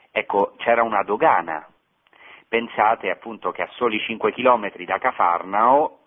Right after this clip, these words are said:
presso il Giordano, c'era questa frontiera tra la tetrarchia di Erode Antipa, come ho detto, e il territorio assegnato a suo fratello Filippo. Quindi era una città,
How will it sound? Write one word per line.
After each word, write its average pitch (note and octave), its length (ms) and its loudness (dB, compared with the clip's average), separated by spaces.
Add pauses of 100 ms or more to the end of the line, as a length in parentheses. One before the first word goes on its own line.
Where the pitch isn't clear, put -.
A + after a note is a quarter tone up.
(120)
presso F#2 340 -4
il F#2 100 -8
Giordano, B2+ 800 2 (260)
c'era B2+ 240 2
questa C3 320 0
frontiera E2 760 -2 (120)
tra G2+ 160 0
la G2+ 120 2
tetrarchia A2 580 0
di F#2+ 80 0
Erode A#2 240 2
Antipa, A#2 440 -2
come D3 220 -4
ho E3+ 60 -2
detto, G2+ 440 -4
e F3+ 100 -2
il B2+ 100 -4
territorio F2 600 -6
assegnato D#2+ 720 -4
a G2+ 80 -2
suo G#2 160 -2
fratello E2+ 400 -2
Filippo. E2 560 -8 (920)
Quindi E3+ 580 -2
era C3 280 2
una A#2 200 0
città, - 720 -2